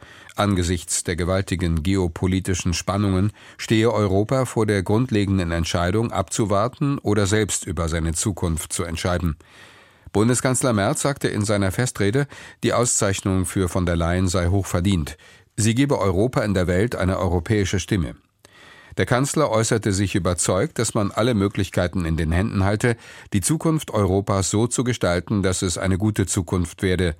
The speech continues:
Der spanische König Felipe der Sechste erteilte in seiner Rede Forderungen nach einer Rückabwicklung der Europäischen Union eine Absage. Die internationale Lage erfordere stattdessen mehr Europa.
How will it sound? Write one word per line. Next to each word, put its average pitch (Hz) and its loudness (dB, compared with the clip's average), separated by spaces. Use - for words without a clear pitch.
Der 78 -2
spanische 98 0
König 104 0
Felipe 107 0
der 92 2
Sechste 110 0
erteilte 110 0
in 92 0
seiner 107 0
Rede 107 0
Forderungen 110 2
nach 92 -2
einer 90 0
Rückabwicklung 92 0
der 85 0
Europäischen 87 0
Union 85 0
eine 98 0
Absage. 78 -4
Die - -4
internationale 113 2
Lage 92 0
erfordere 95 0
stattdessen 87 -2
mehr 95 0
Europa. 82 -2